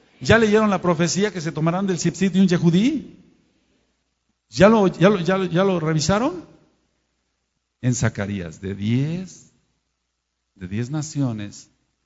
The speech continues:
se van a tomar del tzipzit. Hermano, la profecía ya se está cumpliendo, no se va a cumplir, ya se está cumpliendo. La gloria es para Yahshua. Aleluya. Alábale, porque Él vive, hermano.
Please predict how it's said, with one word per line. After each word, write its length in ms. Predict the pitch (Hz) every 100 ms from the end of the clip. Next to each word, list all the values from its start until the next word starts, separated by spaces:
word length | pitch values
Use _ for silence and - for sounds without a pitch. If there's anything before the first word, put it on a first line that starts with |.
| _ _
se 160 | - 101
van 160 | 117
a 60 | 127
tomar 280 | 123 117 117
del 120 | 117
tzipzit. 500 | - 113 - 98 87 _ _ _ _ _ _ 107
Hermano, 540 | 107 110 101 90 73 _ _ _ _
la 140 | 110 -
profecía 560 | 113 107 104 - 107
ya 180 | 107 104
se 140 | -
está 260 | 104 - 95
cumpliendo, 800 | - 98 90 - 98 92 87 92
no 120 | 117
se 160 | 113 107
va 120 | 113
a 20 |
cumplir, 400 | - 110 120 113
ya 160 | 117 127
se 140 | 127
está 220 | 120 120
cumpliendo. 680 | - 131 120 143 165 165 117
La 160 | 110
gloria 260 | 120 165 165
es 80 | -
para 240 | 160 170
Yahshua. 580 | 160 180 208 - 69 - _ _ _ _ _ _ _ _ _ _ -
Aleluya. 680 | 151 202 262 226 156 120 98 - - - - - -
Alábale, 640 | 202 311 339 294 233 214
porque 260 | 202 185 269
Él 100 | 196
vive, 380 | 226 285 220
hermano. 420 | 214 202 208 190